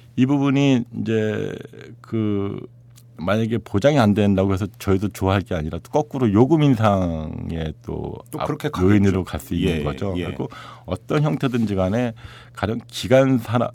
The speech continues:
Speaker 1: 기간 그 시설, 도로나 철도,
Speaker 2: 음흠.
Speaker 1: 교량, 뭐 항만 이런 거에 대해서는 어떤 사회 간접 시설로서
Speaker 2: 네.
Speaker 1: 간접 자본으로서 어떤
Speaker 2: 음.
Speaker 1: 그 공공재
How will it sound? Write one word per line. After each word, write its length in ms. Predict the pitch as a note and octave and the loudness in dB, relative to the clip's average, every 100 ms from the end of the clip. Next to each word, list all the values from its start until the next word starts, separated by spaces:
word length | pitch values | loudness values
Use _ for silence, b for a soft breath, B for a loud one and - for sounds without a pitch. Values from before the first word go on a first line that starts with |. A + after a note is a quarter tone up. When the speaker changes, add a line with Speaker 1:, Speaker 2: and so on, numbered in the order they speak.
| - | -12
Speaker 1:
기간 760 | - G2+ B2 B2+ B2+ B2 A#2 A2 | -8 2 4 6 6 4 2 0
그 220 | G2+ F2+ | -2 -2
시설, 500 | - - C#3+ G#2+ E2 - | -4 -2 2 2 -2 -6
도로나 400 | F#2+ G2 F2+ E2+ | 0 0 0 -2
철도, 680 | - B2+ - F2+ D#2 A#2+ G3 | -4 -6 -6 -6 -4 -4 -6
Speaker 2:
음흠. 280 | E2 C#2+ B1+ | -10 -14 -10
Speaker 1:
교량, 640 | - F2 F2+ E2+ D2+ D#2+ | -6 0 2 0 -2 -8
뭐 80 | D#2 | -8
항만 340 | E2 A#2+ A2 | -4 -2 0
이런 220 | F2 G2 G2+ | 0 -2 -2
거에 180 | F#2 | -2
대해서는 460 | E2 D#2+ D2+ G#2 G#2+ B B B | -4 -6 -6 -6 -6 B B B
어떤 120 | - | -12
사회 200 | - C3 | -4 -2
간접 380 | C3 G2+ G#2 G2 - - | 0 -2 -2 -4 -6 -18
시설로서 840 | - - B2 G#2+ F#2 - A#2+ C3 C3+ | -16 -6 -4 -4 -6 -8 -4 -4 -4
Speaker 2:
네. 260 | F#2 D#2 - | -4 -6 -8
Speaker 1:
간접 260 | F#2 F2+ - | -8 -6 -4
자본으로서 800 | G2+ F#2+ F#2 E2 D#2+ A2+ C3 C3+ - | -4 -4 -4 -6 -8 -6 -6 -6 -10
어떤 80 | G2 | -6
Speaker 2:
음. 240 | F#2+ E2+ E2 B B B - | -6 -6 -12 B B B -14
Speaker 1:
그 120 | F#2 | -12
공공재 1000 | - A2+ A#2+ B2+ A#2 G#2+ F2+ F#2 E2+ | 0 4 6 6 6 2 2 -2 -2